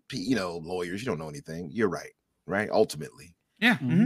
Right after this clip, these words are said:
Speaker 1: But
Speaker 2: You're absolutely all right. Yeah.
Speaker 1: But common sense is not only, you know, uh,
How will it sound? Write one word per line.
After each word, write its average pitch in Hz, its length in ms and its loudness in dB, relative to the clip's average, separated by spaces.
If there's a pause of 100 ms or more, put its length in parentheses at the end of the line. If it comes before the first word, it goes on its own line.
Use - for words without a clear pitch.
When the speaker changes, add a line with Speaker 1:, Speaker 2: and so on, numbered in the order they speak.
Speaker 1:
But 151 160 12
Speaker 2:
You're 160 100 12
absolutely 135 340 2
all 98 120 2
right. 87 280 0
Yeah. 135 280 -2
Speaker 1:
But 175 240 8
common 170 340 10
sense 160 420 4
is 110 140 0
not 120 300 6 (200)
only, 127 540 6
you 131 140 6
know, 98 340 2 (720)
uh, 98 380 4